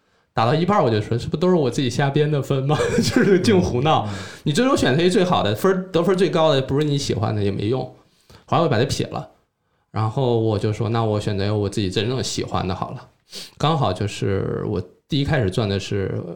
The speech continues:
Speaker 1: 泌尿外科，第二个是妇产科。一般来讲，对医学生而言，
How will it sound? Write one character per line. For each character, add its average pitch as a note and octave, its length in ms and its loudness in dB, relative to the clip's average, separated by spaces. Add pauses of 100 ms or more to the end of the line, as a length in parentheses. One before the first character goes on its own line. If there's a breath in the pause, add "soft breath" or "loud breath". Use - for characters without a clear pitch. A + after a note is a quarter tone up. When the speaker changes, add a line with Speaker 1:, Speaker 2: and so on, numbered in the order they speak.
(120)
Speaker 1:
泌 C#3 100 0
尿 A#2 140 2
外 A#2+ 160 0
科， - 140 -8
第 A#2+ 100 0
二 A2+ 100 0
个 G#2 60 0
是 G2 80 0
妇 A2 160 -4
产 - 180 -8
科。 - 320 -8 (460 soft breath)
一 D3 100 -4
般 E3+ 300 0
来 G#2+ 120 0
讲， F#2 160 -2
对 G2+ 140 0
医 C#3+ 160 0
学 - 180 -4
生 F#2 360 -4
而 F#2+ 280 -4
言， G2 480 -4